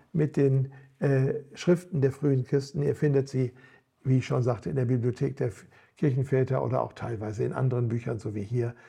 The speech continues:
in dem Buch von Klaus Berger, Christiane Nord, was ich zitiert habe und deswegen auch nochmal aus, äh, diesem Grund besonders erwähnen möchte. Glauben, denken, jeden Montag, wenn es klappt, wenn Gott Gnade gibt, setzen wir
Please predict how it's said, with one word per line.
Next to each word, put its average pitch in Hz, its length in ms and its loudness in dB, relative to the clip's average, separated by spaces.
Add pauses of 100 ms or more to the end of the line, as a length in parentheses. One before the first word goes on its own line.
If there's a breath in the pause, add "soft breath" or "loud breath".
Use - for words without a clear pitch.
(240 loud breath)
in 127 120 0
dem 120 120 2
Buch 117 160 -2
von 127 180 -4
Klaus 127 260 -4
Berger, 117 340 -4
Christiane 120 480 -6
Nord, 120 340 -4
was - 160 -10
ich 113 160 -14 (360 loud breath)
zitiert 139 440 2
habe 131 220 2
und 127 200 0
deswegen 131 380 -2
auch - 220 -6 (320 soft breath)
nochmal 123 380 0
aus, 123 360 -4
äh, 120 220 -4 (420 loud breath)
diesem 131 260 2
Grund 123 260 2
besonders 120 440 -4
erwähnen 113 460 -4
möchte. - 320 -10 (1160 loud breath)
Glauben, 214 300 8
denken, 185 560 4 (1160 soft breath)
jeden 185 260 8
Montag, 170 560 4 (460)
wenn 143 200 4
es 147 180 0
klappt, - 500 -4 (360)
wenn 151 180 0
Gott 139 240 -2
Gnade 135 340 0
gibt, 131 220 0
setzen 143 480 -4
wir 135 300 2